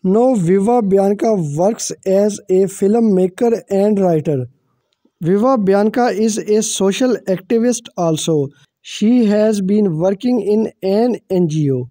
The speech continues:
The main earning sources of Viva Bianca is acting and filmmaking.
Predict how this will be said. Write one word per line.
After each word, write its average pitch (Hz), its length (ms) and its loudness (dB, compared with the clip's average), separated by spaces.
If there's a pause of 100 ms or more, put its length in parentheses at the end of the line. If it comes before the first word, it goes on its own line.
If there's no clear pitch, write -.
The 190 160 0
main 214 380 4
earning 220 400 0
sources 208 500 -2
of 208 400 -2
Viva 214 320 2
Bianca 196 580 0 (120)
is 202 180 0 (180)
acting 185 540 0
and 190 240 0
filmmaking. 160 840 0